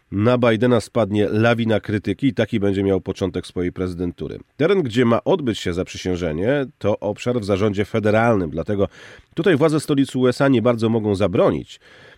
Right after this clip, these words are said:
E, przed chwilą sprawdzałem też dostępność miejsc w hotelach. E, w okolicy dwudziestego stycznia nie ma już w zasadzie wolnych miejsc, a tam, gdzie są, to ceny za dobę dochodzą <laughs> nawet do tysiąca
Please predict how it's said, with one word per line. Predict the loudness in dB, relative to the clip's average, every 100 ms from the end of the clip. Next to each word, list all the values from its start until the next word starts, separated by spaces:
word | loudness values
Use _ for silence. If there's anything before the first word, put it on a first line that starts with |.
| -12
E, | -6 -4 -2
przed | -4
chwilą | 2 2 2
sprawdzałem | 0 2 2 2
też | 0 -2
dostępność | -2 -2 -2 -4 0
miejsc | 0 0 -4 -14
w |
hotelach. | -12 -8 -6 -4 -6 -4 -4
E, | -2
w | -4
okolicy | -4 -4 -2 -6
dwudziestego | -4 -2 0 -2 -4 -4 -6
stycznia | -6 -10 -6 -4 -6 -8 -20 -20 _ -2
nie | 2 4
ma | 4
już | 2 0
w |
zasadzie | -4 0 0 2
wolnych | 2 2 0 -2
miejsc, | -2 -2 -4 -10 -8
a | -6
tam, | -2 -2
gdzie | -2 -4
są, | -2 -4
to | -6
ceny | -4 -2
za | -2 -2
dobę | -2 -2
dochodzą | -2 -4 -6 -4
<laughs> | -4
nawet | -4 -4
do | -4
tysiąca | -2 -4 0 0 0 -4